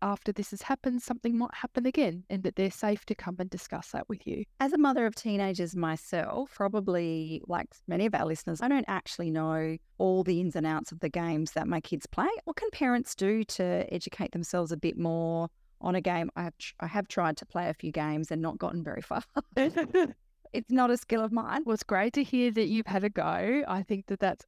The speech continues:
Speaker 1: absolutely fantastic, and I'm sure that your children would have been stoked with the fact that you gave it a go,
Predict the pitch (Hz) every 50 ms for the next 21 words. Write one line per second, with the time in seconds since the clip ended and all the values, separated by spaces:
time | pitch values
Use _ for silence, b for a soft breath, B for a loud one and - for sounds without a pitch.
0 | _ _ - 208 208 202 - - - 220 208 208 196 185 - 208 190 - 208 180
1 | 180 190 185 - 196 185 196 - - 226 214 - - - 208 208 202 196 202 202
2 | 202 196 98 196 98 - - - - 104 98 98 95 92 - - 190 185 - 196
3 | 202 196 196 - - 208 196 190 - 190 190 190 190 185 185 190 - 190 180 180
4 | 185 185 - - - 196 190 185 - - - - - - 196 - - 208 - -
5 | 196 196 202 - - 190 - 175 208 208 202 202 208 208 196 - 196 185 196 208
6 | 202 214 233 196 - 185 190 196 190 202 202 196 220